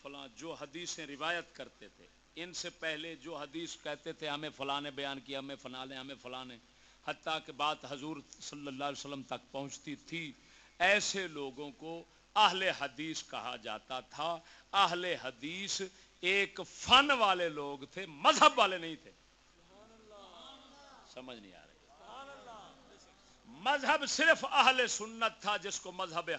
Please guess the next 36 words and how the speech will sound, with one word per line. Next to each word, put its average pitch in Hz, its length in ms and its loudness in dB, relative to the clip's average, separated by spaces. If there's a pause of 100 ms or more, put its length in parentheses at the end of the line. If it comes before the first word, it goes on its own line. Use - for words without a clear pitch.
حق 190 220 0
کہتے 113 320 -12
تھے۔ - 220 -20 (1200)
مذہب 214 400 -2 (180)
حق 233 340 4
صرف 185 380 2
مذہب 165 440 -6 (140)
اہل 135 320 -6
سنت 110 640 -18
تھا۔ - 140 -20 (1000)
اب 113 200 -14
بات 139 280 -8
کو 170 100 -16
سمجھنا، 147 480 -16 (140)
ان 247 160 -4 (120)
اہل 247 280 2
حدیثوں 208 640 -2
میں، 139 180 -12 (220)
یعنی 226 460 -2
حدیث 202 480 -2
روایت 180 640 -2
کرنے 170 320 -8
والوں 139 340 -6
میں، 110 140 -16 (360)
کوئی 226 240 -2
ہوتے 190 340 -6
تھے 175 160 -10
معتزلی، 139 760 -6
کوئی 175 180 -10
ہوتے 151 280 -10
تھے 151 180 -14
کرامی، 151 600 -8
کوئی 170 220 -12
ہوتے 156 320 -12
تھے 147 160 -14
خارجی، 143 600 -6